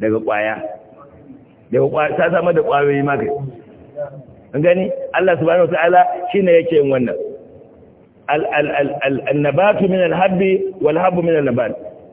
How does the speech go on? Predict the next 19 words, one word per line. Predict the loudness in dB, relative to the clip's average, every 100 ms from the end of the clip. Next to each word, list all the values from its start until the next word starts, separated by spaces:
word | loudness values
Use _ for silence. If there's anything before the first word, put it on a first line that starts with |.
| -4
Sai | -2 0
ka | 0
ga | 0
kwai, | 2 0 0 -2 -8 -14 -20 -20 -20 -20 -20 -10 0
kwan | 0 2
kaza. | 0 0 0 -2 -6 -12 -18 -20 -20 -20 -20 -6
Daga | -2 0
ina | 0 0
ake | 0 2
samun | 2 2 0
kaza? | 0 0 -2 -4 -12 -18 -20 -20 -20 -20 -20 -20 -20 -18 -12 -12 -10 -10 -12 -12 -12 -12 -16 -20 -20 -6 0
Daga | 2 4
me? | 4 2 -2 -4 -4 -6 -6 -8 -10 -16 -20 -20 -20 -20 -6
Daga | -2 0 0
ina | 0
ake | -2 0
samun | 0 0 0 0
kwan | 0
kaza? | 0 0 0